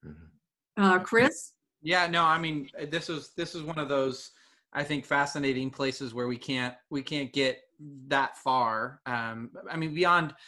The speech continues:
Speaker 3: I think the, the point is a good one that, that the Greek word there, oik-,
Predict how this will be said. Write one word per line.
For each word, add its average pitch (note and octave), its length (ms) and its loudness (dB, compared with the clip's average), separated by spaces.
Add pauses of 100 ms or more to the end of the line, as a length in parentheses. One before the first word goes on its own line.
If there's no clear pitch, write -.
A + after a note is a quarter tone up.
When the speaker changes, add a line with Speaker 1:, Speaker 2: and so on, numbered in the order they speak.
(180)
Speaker 3:
I D#3 80 2
think E3 360 -4
the, D3+ 240 2
the D#3 120 4
point E3 400 0
is C#3 160 0
a C3+ 60 2
good D3+ 200 0
one C3 220 2
that, A#2+ 300 0
that B2+ 280 0 (120)
the A#2+ 320 0
Greek C#3+ 220 0
word C3 220 2
there, A#2+ 240 2
oik-, A#2+ 260 -4